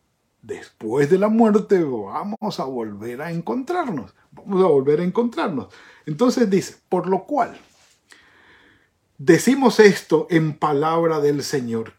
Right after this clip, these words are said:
que nosotros que vivimos, que habremos quedado hasta la venida del Señor, no nos adelantaremos a los que durmieron".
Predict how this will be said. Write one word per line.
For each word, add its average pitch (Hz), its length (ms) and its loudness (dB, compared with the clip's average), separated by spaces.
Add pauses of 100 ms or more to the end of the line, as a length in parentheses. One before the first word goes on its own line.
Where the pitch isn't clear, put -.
(100)
que 139 160 -4
nosotros 190 1200 -4
que 190 200 2
vivimos, 190 760 0
que - 240 -4
habremos 143 640 -2
quedado 151 600 0
hasta 131 220 -8
la 123 140 -6
venida 135 440 -2
del 160 220 0
Señor, 143 540 -2 (240)
no 160 360 -2
nos 208 400 2 (200)
adelantaremos 156 1120 -6
a 190 80 -6
los 151 240 -10
que 127 180 -18
durmieron". 127 800 -8